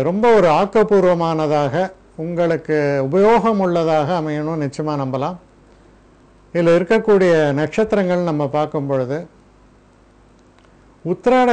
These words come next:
நட்சத்திரக்காரர்களை பொறுத்த வரைக்கும் கொஞ்சம் கவனமாக செயல்பட வேண்டும். எந்த காரியத்தை செஞ்சாலும் முழு கவனத்தோடு செயல்படுங்கள். அவசரத்திலையும் பரபரப்புலையும் சில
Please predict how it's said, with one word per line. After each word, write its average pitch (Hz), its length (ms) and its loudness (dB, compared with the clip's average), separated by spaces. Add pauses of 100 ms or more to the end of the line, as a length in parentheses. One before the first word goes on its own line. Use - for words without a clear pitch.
நட்சத்திரக்காரர்களை 160 800 -2 (100)
பொறுத்த 143 260 -4
வரைக்கும் 131 340 -6 (1200)
கொஞ்சம் 160 340 -2
கவனமாக 202 600 2
செயல்பட 156 440 -2
வேண்டும். 135 260 -4 (140)
எந்த 202 160 -4 (120)
காரியத்தை 196 460 2
செஞ்சாலும் 170 420 -2
முழு 185 220 -2
கவனத்தோடு 180 580 0
செயல்படுங்கள். 147 560 -4 (380)
அவசரத்திலையும் 185 720 0
பரபரப்புலையும் 165 640 -2
சில 147 140 -4